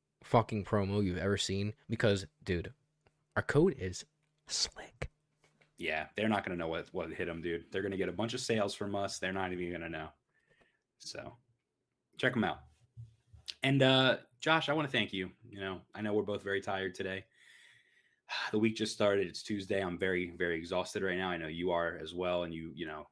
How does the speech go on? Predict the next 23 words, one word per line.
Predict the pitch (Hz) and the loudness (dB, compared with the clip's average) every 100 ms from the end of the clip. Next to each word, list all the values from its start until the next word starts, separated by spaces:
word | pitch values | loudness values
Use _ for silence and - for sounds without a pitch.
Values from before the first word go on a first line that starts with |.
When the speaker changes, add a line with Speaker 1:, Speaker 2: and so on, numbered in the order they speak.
| _ - | _ -8
Speaker 2:
run | 92 90 | -4 0
all | 87 85 | 0 0
this | 85 - | -4 -4
equipment | - 87 87 85 | -6 -6 -6 -6
and | 71 | -8
stuff, | - 90 - - - _ _ 76 | -4 -4 -4 -10 -20 _ _ -16
uh, | 76 76 | -12 -10
in | 76 - | -10 -8
H | 87 - | -8 -4
Q. | 101 92 - | 0 0 -2
So | - 78 | -4 -2
I | |
appreciate | 73 - - 85 80 | -2 -6 -4 -4 -4
it. | 90 _ _ | -8 _ _
And, | 80 78 80 | -12 -8 -4
Speaker 1:
I | 104 | 0
Speaker 2:
uh, | |
Speaker 1:
just | 113 113 - - | 2 2 2 0
stuck | - - 113 110 - - - _ - | 0 2 4 4 2 -12 -14 _ -4
this | 104 - | -2 0
into | 92 87 | 0 -2
my | 82 | -4
eye. | 135 139 | -8 -8